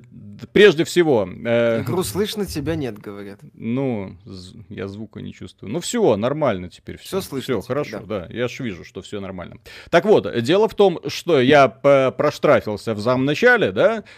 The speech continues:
Speaker 1: э, приветствую вас, дорогие друзья, большое спасибо, что подключились. Да, сегодня будем играть в не очень интересную игру,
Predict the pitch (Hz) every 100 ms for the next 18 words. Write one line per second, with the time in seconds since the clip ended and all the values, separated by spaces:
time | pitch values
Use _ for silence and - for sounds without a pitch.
0 | _ 120 110 95 - 147 139 - 113 113
1 | 107 117 120 110 123 110 120 107 104 98
2 | 110 143 127 131 - 123 117 - 135 120
3 | 131 160 214 254 247 226 131 131 98 -
4 | 165 160 123 113 123 131 131 135 131 110
5 | 127 180 247 262 247 - 151 147 - 147
6 | 131 135 127 131 170 233